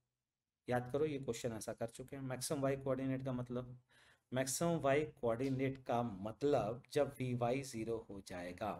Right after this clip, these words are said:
पार्टिकल जो वाई एक्सिस के along है, दो पार्ट में ब्रेक करने को बोला था,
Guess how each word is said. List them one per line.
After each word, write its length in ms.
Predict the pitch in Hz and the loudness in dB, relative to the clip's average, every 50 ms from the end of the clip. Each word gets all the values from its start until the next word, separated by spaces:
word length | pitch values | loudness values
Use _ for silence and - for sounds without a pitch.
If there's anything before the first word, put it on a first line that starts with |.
| - - _ - | -8 -14 _ -2
पार्टिकल 420 | 113 120 123 123 123 127 147 151 147 | -2 -2 -2 -2 -4 -4 -2 -2 0
जो 160 | 147 143 131 | 0 0 2
वाई 240 | 113 113 117 135 131 | 2 2 2 2 0
एक्सिस 320 | 127 127 - - 120 - | 0 -2 -4 -8 -8 -6
के 120 | - - 117 | -4 -4 -4
along 300 | 98 87 80 76 76 - | -4 -6 -8 -10 -12 -14
है, 60 | - - _ - - - - _ _ - | -18 -20 _ -20 -20 -20 -20 _ _ -6
दो 140 | 117 131 139 | -2 -2 0
पार्ट 240 | 135 139 139 139 139 | 4 4 4 4 4
में 100 | 143 139 | 0 -2
ब्रेक 240 | 123 123 139 139 135 | 0 0 0 0 0
करने 200 | 147 139 143 143 | -2 -2 -2 -2
को 120 | 139 - 135 | -2 -4 -4
बोला 240 | 123 135 135 143 143 | -2 -2 -4 -4 -6
था, 180 | - 147 156 | -8 -12 -20